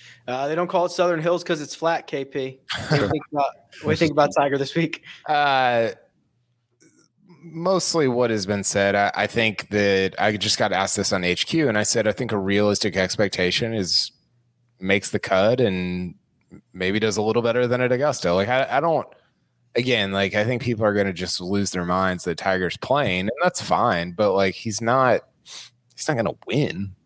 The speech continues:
Speaker 2: you know? Like, he's not, he's not in that category of player that's, that's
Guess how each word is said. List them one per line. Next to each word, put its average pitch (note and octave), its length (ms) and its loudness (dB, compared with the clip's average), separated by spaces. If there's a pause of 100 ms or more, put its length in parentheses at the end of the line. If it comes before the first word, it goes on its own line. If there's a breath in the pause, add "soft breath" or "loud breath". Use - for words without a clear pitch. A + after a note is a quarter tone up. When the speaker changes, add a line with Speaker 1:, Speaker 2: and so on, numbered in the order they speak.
(140)
Speaker 2:
you G#2+ 100 0
know? G#2 180 2
Like, G#2+ 140 2
he's G#2 180 -4
not, A2+ 380 2
he's A2 220 -6
not A#2+ 300 0
in A2+ 260 0
that G2 440 2 (1300)
category G#2 680 0
of F2 180 -4
player G2+ 640 0
that's, F2+ 480 -2
that's F#2+ 280 -2